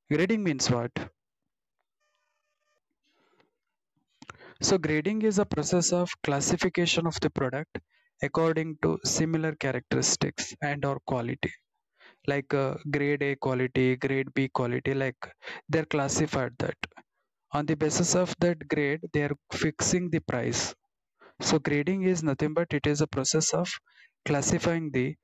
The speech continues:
uh, product according to similar product qu-, uh, characteristics or natures.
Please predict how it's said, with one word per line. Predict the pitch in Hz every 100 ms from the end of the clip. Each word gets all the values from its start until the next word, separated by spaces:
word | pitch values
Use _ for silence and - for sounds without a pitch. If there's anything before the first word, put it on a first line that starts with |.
| _ _ _ -
uh, | 139
product | 147 143 156 - 147
according | - 151 147 151 -
to | 151
similar | - 143 143 143 143
product | - 131 131 - -
qu-, | - - -
uh, | -
characteristics | 160 139 - 131 - - 147 -
or | 156
natures. | 135 127 131 - 147 - -